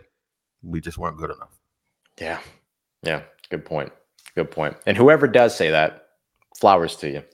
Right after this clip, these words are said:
Speaker 1: Mm-hmm.
Speaker 2: All right, coming up next, we're gonna get you ready to survive the offseason. There's a lot of stuff flying around, reports, all that. How do you disseminate between what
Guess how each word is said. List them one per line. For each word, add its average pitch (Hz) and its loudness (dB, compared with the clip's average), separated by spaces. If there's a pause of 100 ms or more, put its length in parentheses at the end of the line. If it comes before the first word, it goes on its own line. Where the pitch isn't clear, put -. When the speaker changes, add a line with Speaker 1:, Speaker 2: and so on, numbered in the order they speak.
(160)
Speaker 1:
Mm-hmm. 95 -2
Speaker 2:
All 135 8
right, 131 2
coming 180 2
up 190 2
next, 180 2
we're 190 6
gonna 196 4
get 175 4
you 196 0
ready 175 4
to 165 -2
survive 170 6
the 170 0
offseason. 151 4
There's 151 4
a 143 4
lot 143 4
of 139 4 (340)
stuff - 0
flying 131 0
around, 123 -2
reports, 127 -4
all 113 2
that. 120 0
How 151 2
do 160 -2
you 160 -2
disseminate 139 -2
between 131 -6
what 131 2